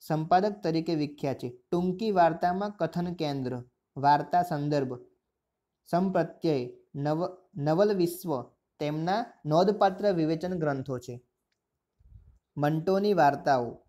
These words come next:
વિભાજનની વાર્તાઓ, ઇન્તિઝાર, હુસેનની વાર્તાઓ, સ્ટેફાન સ્વાઇકની વાર્તાઓ ના તેમના અનુવાદો જાણીતા છે. અગસર વજાહતના ઉર્દુ નાટક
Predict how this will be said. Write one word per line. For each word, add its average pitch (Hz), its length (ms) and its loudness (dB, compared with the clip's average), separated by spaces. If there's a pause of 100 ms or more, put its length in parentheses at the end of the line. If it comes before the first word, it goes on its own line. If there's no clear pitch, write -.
(140)
વિભાજનની 175 760 2
વાર્તાઓ, 127 640 -2 (760)
ઇન્તિઝાર, 160 840 2 (340)
હુસેનની 185 560 -2
વાર્તાઓ, 139 640 -2 (640)
સ્ટેફાન 185 680 -2 (300)
સ્વાઇકની 185 720 0
વાર્તાઓ 131 720 0 (580)
ના 147 160 -2
તેમના 156 380 -2
અનુવાદો 160 540 0
જાણીતા 135 480 -2
છે. 123 240 -14 (420)
અગસર 160 580 0 (400)
વજાહતના 185 960 2
ઉર્દુ 170 320 0
નાટક 151 400 -2